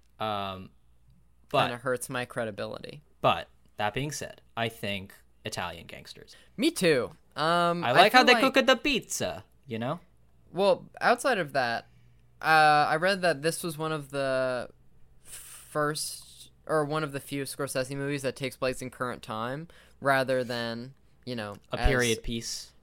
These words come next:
Speaker 2: Rather than a period piece. And I feel like what makes Goodfellas feel so timeless is that it's a period piece, and that, you know, when does it take place? The, the fifties and sixties?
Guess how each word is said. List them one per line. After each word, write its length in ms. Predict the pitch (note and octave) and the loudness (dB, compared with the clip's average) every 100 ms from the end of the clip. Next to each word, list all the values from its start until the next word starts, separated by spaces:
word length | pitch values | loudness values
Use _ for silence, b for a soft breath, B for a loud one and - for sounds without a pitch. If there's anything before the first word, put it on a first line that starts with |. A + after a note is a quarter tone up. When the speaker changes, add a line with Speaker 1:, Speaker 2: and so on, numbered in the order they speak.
| _ - | _ 2
Speaker 2:
Rather 300 | D#3 E3+ E3+ | 4 6 4
than 140 | D3+ | 0
a 40 | |
period 400 | C#3 C#3+ C3+ A#2+ | 0 -2 -2 -4
piece. 400 | - G#2 C#2 - - b b b | -6 -12 -12 -14 -18 b b b
And 1000 | - D3+ D3 D3 D3 D3 C#3+ C#3+ C#3+ - - _ _ _ _ _ - | -2 0 0 0 -2 -4 -6 -10 -12 -18 -20 _ _ _ _ _ -10
I 80 | C#3+ | -6
feel 140 | F#3+ | -2
like 100 | F#3+ | -2
what 360 | C3+ D3+ E3+ - - | 0 4 4 2 -10
makes 520 | C#3+ D3 D3 - - | -8 -4 -4 -6 -10
Goodfellas 640 | D3 C#3+ - D3+ D#3 C#3+ | -6 -4 -2 -2 -2 -6
feel 300 | - C#3 C3+ | -10 -6 -6
so 140 | C#3 D3 | -4 -6
timeless 580 | - A#2+ B2 D#3 F#3 E3+ | -6 -6 -4 -6 -6 -6
is 100 | D3 | -2
that 160 | C3+ | -2
it's 120 | C3+ | -2
a 60 | C#3 | -6
period 400 | - D3 D#3+ E3 | -8 -6 -6 -6
piece, 360 | G3+ G#3+ A3 - | -8 -8 -8 -12
and 200 | C3+ C3+ | -10 -6
that, 240 | B2 G2+ - - | -6 -8 -12 -12
you 140 | B2+ | -10
know, 240 | A2 E2+ - | -10 -12 -16
when 340 | - - C#3 C3+ | -20 -12 -8 -6
does 140 | B2+ | -8
it 60 | A#2 | -10
take 160 | B2+ | -12
place? 200 | - G#2+ | -8 -10
The, 260 | - G2+ D2+ - - _ _ _ - | -8 -10 -10 -18 -20 _ _ _ -18
the 380 | B2 A#2 A2 F2 | -10 -8 -8 -10
fifties 400 | - C3 B2 A#2+ | -10 -8 -8 -10
and 100 | B2 | -8
sixties? 580 | B2 A#2+ D3 D3+ D#3+ - | -10 -10 -10 -10 -12 -20